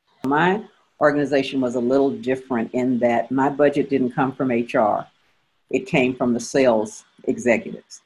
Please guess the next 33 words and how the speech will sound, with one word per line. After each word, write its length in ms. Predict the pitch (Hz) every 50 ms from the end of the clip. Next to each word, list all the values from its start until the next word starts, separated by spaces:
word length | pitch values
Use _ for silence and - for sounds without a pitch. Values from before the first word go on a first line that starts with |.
| _ _ _ -
And 140 | 156 143 139
I 80 | 139
went 220 | 156 170 190 185 -
to 100 | - 190
a 40 | 170
luncheon 440 | 170 170 170 175 175 - 143 131
one 220 | 131 127 123 127 117
day, 400 | 123 120 123 123 127 123 - - _ _ _ -
and 140 | 170 170 170
as 120 | 160 151
we 120 | 160 160
introduced 580 | 160 165 165 - 151 139 160 214 277 269 - -
ourselves, 640 | 170 131 135 - - - 135 127 127 131 135 135
this 160 | 135 139 - -
lady 260 | 131 131 131 127 135
said 300 | 131 - - 127 123 -
that 80 | -
she 160 | - - - 135
was 180 | 131 135 135
a 60 | 160
coach. 420 | - - - 254 226 147 117 - -
Well, 160 | 135 135 143
it 100 | 165 180
was 280 | 139 156 151 147 - - _ _ _ _ _ _ -
back 220 | 151 151 139 -
before 280 | - 139 - - 135 131
coaching 400 | - - 160 143 143 - 135 131
was 160 | 123 123 -
so 120 | - 143
well 240 | 131 127 127 123 120
known, 300 | 123 131 135 131 127 123
business 420 | 113 147 160 160 160 - 110 - -
coaching. 480 | - - 98 - 226 - - - 277